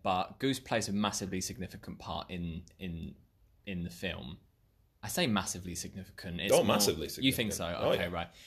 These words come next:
Speaker 1: Um, he, he's kind of like, he's kind of like Groot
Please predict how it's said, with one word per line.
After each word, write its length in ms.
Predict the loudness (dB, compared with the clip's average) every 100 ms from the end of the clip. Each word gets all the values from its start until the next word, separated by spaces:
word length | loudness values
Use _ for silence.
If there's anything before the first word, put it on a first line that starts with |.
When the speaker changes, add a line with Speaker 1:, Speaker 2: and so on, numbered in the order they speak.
| -20 -14 2
Speaker 1:
Um, 540 | 6 8 6 4 0 -6 -20 -20 _ _ -12 -12 -20 _ -20 -20 0
he, 120 | 0
he's 240 | 4 2
kind 260 | 4 4 4
of 100 | 6
like, 400 | 6 6 4 -8 -14 -20 _ _ _
he's 120 | -4 0
kind 160 | 2
of 40 | 2
like 160 | 0
Groot 600 | -4 -2 -2 -2 -6 -6